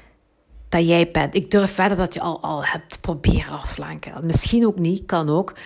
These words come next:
Eh, misschien heb je nog nooit moeten afslanken, maar de meeste vrouwen die ik ken, hebben al ooit wel eens iets geprobeerd om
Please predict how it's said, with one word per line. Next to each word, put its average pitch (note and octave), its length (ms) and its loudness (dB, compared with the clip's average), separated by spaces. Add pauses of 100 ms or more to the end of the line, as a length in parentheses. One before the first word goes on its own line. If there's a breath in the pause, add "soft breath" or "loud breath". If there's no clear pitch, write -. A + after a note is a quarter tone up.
(300 loud breath)
Eh, E3 300 -2
misschien A3 240 0
heb G#3+ 100 2
je G3 80 0
nog E3 160 -2
nooit D#3+ 180 -2
moeten G3 180 -4
afslanken, E3+ 540 -4
maar D#3 100 -4
de D#3+ 120 -4
meeste E3 760 -2
vrouwen D#3+ 720 -2 (760 loud breath)
die E3+ 120 -6
ik F3+ 140 -6
ken, E3 240 -2
hebben G3+ 380 2
al F#3+ 220 -4
ooit A3 280 4
wel E3+ 200 -4
eens F#3 120 -2
iets - 220 -6
geprobeerd F3+ 600 -4
om D#3 100 -8